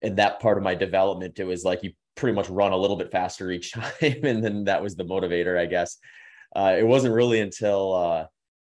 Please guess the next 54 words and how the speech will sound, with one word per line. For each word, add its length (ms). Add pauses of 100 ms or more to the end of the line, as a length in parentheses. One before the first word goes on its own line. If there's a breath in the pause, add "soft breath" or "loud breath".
(240)
high 220
school 400
and 100
college, 640
I 100
started 340
kinda 180
starting 340
to 40
take 140
it 20
a 40
little 140
more 120
seriously, 680
mostly 420
college. 460
High 100
school, 380
I, 180 (460)
um, 440 (580)
sort 200
of 60
started 180
taking 160
it 60
seriously 420
probably 260
by 60
my 120
senior 440
year, 480
but 340 (300)
wasn't 540
really 260
aware 460
of 160
the 60
hows 300
and 120
whys. 480
Is 160
more 200
just, 380
like, 260
thankfully 300
I 40
had 140
a 40
good 200
coach. 420
So 300
I 80
was 160